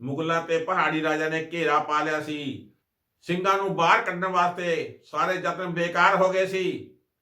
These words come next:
ਉਦੋਂ ਉਹਨਾਂ ਨੇ ਇੱਕ ਮਸਤ ਹਾਥੀ ਨੂੰ ਸ਼ਰਾਬ ਪਿਆ ਕੇ ਉਹਦੇ ਮੱਥੇ 'ਤੇ ਸੱਤ ਤਵੀਆਂ ਬੰਨ੍ਹ ਕੇ ਕਿਲ੍ਹੇ ਨਾਲ ਟੱਕਰ ਮਾਰਨ ਵਾਸਤੇ ਤਿਆਰ ਕੀਤਾ ਸੀ।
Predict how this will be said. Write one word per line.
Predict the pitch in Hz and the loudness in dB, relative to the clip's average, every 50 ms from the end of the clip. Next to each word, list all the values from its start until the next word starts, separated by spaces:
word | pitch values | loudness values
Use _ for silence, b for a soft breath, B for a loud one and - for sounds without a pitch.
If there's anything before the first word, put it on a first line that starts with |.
| _ _ _ _ _ _ - | _ _ _ _ _ _ -6
ਉਦੋਂ | 139 147 147 147 165 165 165 | -4 -4 -2 0 2 0 0
ਉਹਨਾਂ | 160 156 151 151 156 160 165 165 160 | 0 -2 -4 -4 -4 -4 -4 -4 -4
ਨੇ | 160 165 165 170 170 170 165 156 170 - - _ _ _ _ _ _ _ _ _ _ - | -4 -4 -2 -2 -2 -2 -4 -4 -6 -10 -14 _ _ _ _ _ _ _ _ _ _ -4
ਇੱਕ | 151 160 160 - - - 170 170 151 139 | -2 -2 -2 -4 -8 -6 -4 -2 -2 -2
ਮਸਤ | 135 127 131 147 170 175 - - 190 | -2 0 2 4 4 2 2 0 0
ਹਾਥੀ | - 156 160 160 160 - 170 165 165 | 2 4 4 2 2 -2 -4 -4 -2
ਨੂੰ | 160 160 160 160 | -2 -2 -2 -4
ਸ਼ਰਾਬ | 160 - - 147 143 143 147 151 151 151 - - | -4 -6 -6 -2 0 2 4 4 2 2 0 -4
ਪਿਆ | - 151 156 156 160 | -2 2 4 4 4
ਕੇ | 160 160 165 160 | 2 0 -2 -2
ਉਹਦੇ | 160 156 160 175 170 | -2 -2 -2 -2 -4
ਮੱਥੇ | 151 139 135 - - - - 165 | -2 -2 -4 -4 -6 -6 -6 -4
'ਤੇ | 156 160 160 160 160 | -2 0 -2 -2 -4
ਸੱਤ | - - - 151 156 - - | -8 -10 -8 -8 -8 -8 -10
ਤਵੀਆਂ | 165 - 160 151 147 156 170 160 | -14 -10 -8 -6 -4 -4 -2 -2
ਬੰਨ੍ਹ | 139 - - 143 160 180 196 | -2 -2 -2 -2 -2 -2 -4
ਕੇ | 190 190 190 208 226 226 202 - - - - _ _ _ _ _ _ _ _ _ _ _ _ _ _ _ _ _ _ _ _ _ | -4 0 2 2 4 4 2 0 -4 -8 -16 _ _ _ _ _ _ _ _ _ _ _ _ _ _ _ _ _ _ _ _ _
ਕਿਲ੍ਹੇ | - 170 180 185 190 196 196 | -4 -2 0 2 4 4 4
ਨਾਲ | 185 196 208 208 - - - - - | 4 4 4 4 2 -2 -12 -10 -8
ਟੱਕਰ | - - - - 240 240 233 | -8 -6 -4 0 0 2 4
ਮਾਰਨ | 220 196 185 185 180 | 6 6 4 4 2
ਵਾਸਤੇ | 175 170 165 160 - - 160 | 0 0 0 0 0 -4 -8
ਤਿਆਰ | 160 160 160 151 143 143 - | -10 -6 -4 -2 -2 -2 -2
ਕੀਤਾ | - 120 - - - 98 95 | -6 -12 -16 -14 -14 -14 -14
ਸੀ। | 95 - | -14 -16